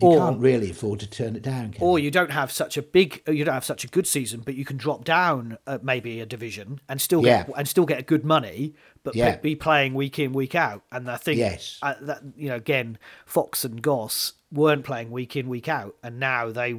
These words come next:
Speaker 2: they would have moved on, I think.
Speaker 1: And of course, the other thing is now, if you're not, you're not playing.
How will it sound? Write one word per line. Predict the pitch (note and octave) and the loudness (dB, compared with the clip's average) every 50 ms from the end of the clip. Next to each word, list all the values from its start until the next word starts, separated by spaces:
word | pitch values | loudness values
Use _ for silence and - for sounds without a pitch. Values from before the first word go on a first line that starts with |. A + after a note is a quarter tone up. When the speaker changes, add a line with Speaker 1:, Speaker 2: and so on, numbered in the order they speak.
| A#2+ - | -8 -12
Speaker 2:
they | - C#3 C3+ B2 B2 | -8 -4 -2 -2 -2
would | B2 C3 B2 | -2 -4 -4
have | B2+ A2 | -4 -8
moved | A#2 C3 B2 A2+ A2 - | -8 -8 -8 -6 -4 -4
on, | D3 D#3+ E3 G#2 | -4 -4 -4 -8
I | F2+ F2 | -10 -14
think. | - G2 F#2+ F#2 - - - - - - _ - | -16 -16 -16 -18 -20 -20 -20 -20 -20 -20 _ -4
Speaker 1:
And | - C#3+ C#3 | -2 -2 0
of | - | 4
course, | - E3+ - - | 4 4 6 8
the | D3+ | 8
other | F3 G#3 A3+ | 8 8 8
thing | - - C#3+ G#2+ F#2+ | 4 4 2 2 2
is | F#2 F#2 E2+ | 0 -6 -6
now, | F2 F#2+ F2+ F#2 G2 A2 | -8 -8 -10 -6 -4 -4
if | D#3 - - | -4 -2 0
you're | D3+ C#3+ C#3 | 0 0 0
not, | B2+ C3 C#3+ D#3 G2+ F2 A2 - - - | 0 0 0 -2 -2 -2 -6 -8 -6 -4
you're | C#3 D3+ | -2 2
not | D#3+ F3 - - | 2 2 0 0
playing. | - - G3 G3 G#3+ A3+ A3 G3+ G2 E2 C#2+ - | -2 0 0 2 2 2 0 0 0 -2 -6 -12